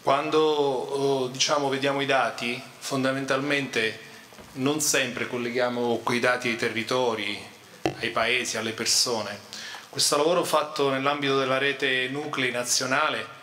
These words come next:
eh, attraverso il coinvolgimento dei nuclei di valutazione territoriale, degli altri soggetti che ne fanno parte, ci dà l'opportunità di capire che cosa succede effettivamente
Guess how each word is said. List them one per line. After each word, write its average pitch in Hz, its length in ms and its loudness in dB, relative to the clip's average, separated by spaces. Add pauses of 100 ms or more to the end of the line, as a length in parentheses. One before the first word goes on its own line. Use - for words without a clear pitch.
(340)
eh, 110 360 -2
attraverso 120 560 0
il 120 80 -6
coinvolgimento 127 840 -2
dei 117 560 0
nuclei 120 340 -2
di 117 60 0
valutazione 120 500 0
territoriale, 120 640 0
degli 110 160 -2
altri 117 200 -4
soggetti 123 440 -2
che 117 60 -2
ne 113 100 -4
fanno 123 220 -2
parte, - 500 -2 (320)
ci - 180 0
dà 135 280 2
l'opportunità 143 760 0
di 127 140 -6
capire 127 720 -2 (160)
che - 160 -10
cosa 135 240 2
succede 135 520 2
effettivamente 123 1120 -2